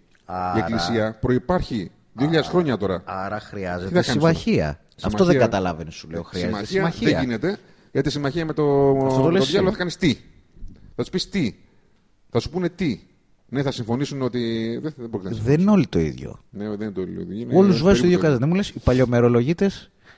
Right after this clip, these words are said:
Speaker 2: Ε, τι;
Speaker 1: τι είναι;
Speaker 2: Τι είναι;
Speaker 1: Δεν σου λέω ότι είναι η ηγεσία τους.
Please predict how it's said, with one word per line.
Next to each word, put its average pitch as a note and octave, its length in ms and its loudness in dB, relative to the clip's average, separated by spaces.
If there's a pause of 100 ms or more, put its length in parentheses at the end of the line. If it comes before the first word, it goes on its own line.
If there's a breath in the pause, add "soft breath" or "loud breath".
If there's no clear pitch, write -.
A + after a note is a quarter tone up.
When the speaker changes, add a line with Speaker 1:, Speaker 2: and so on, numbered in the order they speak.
(140 soft breath)
Speaker 2:
Ε, G2+ 40 -10 (120)
τι; A2 180 -6 (240)
Speaker 1:
τι A#2+ 180 2
είναι; D#2 240 -2 (180)
Speaker 2:
Τι C3 160 -6
είναι; E2 160 -10 (880)
Speaker 1:
Δεν C#3+ 120 4
σου E3+ 140 2
λέω C3 200 4
ότι G2 180 -6
είναι F#2+ 140 -8
η F#2+ 60 -4
ηγεσία F2 420 -2
τους. C3+ 180 -8